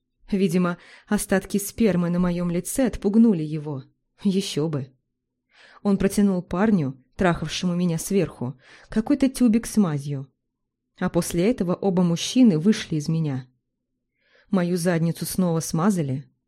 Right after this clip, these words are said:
стало чуть легче. Щипать колечко перестало. Но мне не дали долго отдыхать. Спустя минуту меня опять насадили на члены. Я снова завопила,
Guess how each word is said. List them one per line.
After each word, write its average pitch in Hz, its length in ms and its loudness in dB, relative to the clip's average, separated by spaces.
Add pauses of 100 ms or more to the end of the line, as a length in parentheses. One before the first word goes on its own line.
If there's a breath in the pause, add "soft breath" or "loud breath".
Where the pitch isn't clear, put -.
стало 170 400 0
чуть - 240 -8
легче. 151 520 -6 (420)
Щипать - 540 -2
колечко 196 640 0
перестало. 147 640 -2 (1080)
Но 240 160 8
мне 240 200 12
не 233 140 10
дали 226 280 6
долго 151 360 0
отдыхать. 143 640 -6 (880 soft breath)
Спустя 214 460 0
минуту 208 640 4
меня 190 260 4
опять 185 520 -2
насадили 170 680 2 (180)
на 170 160 0
члены. 143 580 -4 (760)
Я 185 200 2
снова 190 360 4
завопила, 160 640 -2